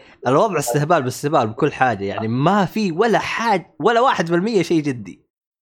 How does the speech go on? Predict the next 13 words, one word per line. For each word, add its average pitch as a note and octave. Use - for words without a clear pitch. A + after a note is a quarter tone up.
فهذا A#3
اللي D#3
يعني C3
عطى F3+
طابع D3+
مختلف F#3+
تمامًا D#3+
عن B2
ممكن C#3+
تتعوده B2+
من، G#2+
آه، G2
باتمان. A2